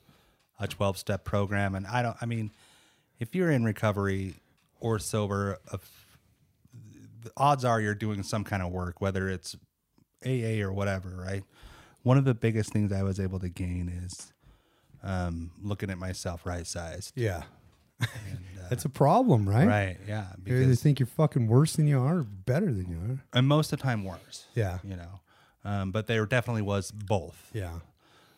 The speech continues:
Speaker 1: Um, but yeah, his story was great,
Speaker 2: Yeah.
Speaker 1: man.
Speaker 2: Came from a fucking pretty insane background, you
Speaker 1: Ooh.
Speaker 2: know, and, and in and out of prison for so long. I, I, I love what he talked about, his cellie,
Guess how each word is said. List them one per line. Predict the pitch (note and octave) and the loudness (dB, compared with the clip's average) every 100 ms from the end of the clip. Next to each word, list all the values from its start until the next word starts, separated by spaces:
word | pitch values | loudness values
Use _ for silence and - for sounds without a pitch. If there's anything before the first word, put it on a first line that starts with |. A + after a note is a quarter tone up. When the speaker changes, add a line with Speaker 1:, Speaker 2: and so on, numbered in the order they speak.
| _ - | _ -12
Speaker 1:
Um, | F#2+ F2+ | -10 -8
but | F2+ | -10
yeah, | F#2+ G2 F#2+ | -10 -8 -8
his | F#2 F#2 | -8 -8
story | - G2 G#2 | -6 -4 -4
was | F2 | -4
great, | - G2 | -6 -4
Speaker 2:
Yeah. | G#2 B2 | -2 -2
Speaker 1:
man. | F#2+ E2 E2+ - | -4 -8 -14 -2
Speaker 2:
Came | B2+ C3 | 2 2
from | C3+ A#2 | 2 2
a | G2 | 0
fucking | - C3 - G2+ D2+ - _ _ - - - - _ _ | 0 -2 -2 -4 -6 -10 _ _ -20 -20 -20 -20 _ _
pretty | - C#3+ C#3+ | 2 4 8
insane | C3+ B2+ - C3 B2+ | 6 6 4 4 6
background, | G#2+ A2 C#3+ - A2 G#2+ A2 | 6 6 6 4 6 8 8
you | G#2+ | 8
Speaker 1:
Ooh. | |
Speaker 2:
know, | G2 G#2+ B2 | 6 4 4
and, | G2+ F2+ | 4 0
and | G#2 G2 F#2 | -4 -4 0
in | A2+ | 2
and | A2+ | 4
out | A2+ A2 | 2 0
of | - | -2
prison | G#2+ A2+ A#2 | -2 -2 -2
for | A2 A#2 | -4 -6
so | - A#2 | -4 -4
long. | A#2+ A2 A#2 A#2+ | 0 2 2 0
I, | - | 0
I, | A#2+ A2+ G#2 A#2+ | -2 -2 0 0
I | |
love | A2 A#2+ D#3 D#3 | 2 2 2 2
what | C#3 B2+ | 2 2
he | A2+ | 0
talked | - A#2 - | 0 0 0
about, | A2+ A2+ G#2+ | -2 0 0
his | G2+ F2+ | -2 -4
cellie, | - G2 A2 G2 | -6 -4 -2 -4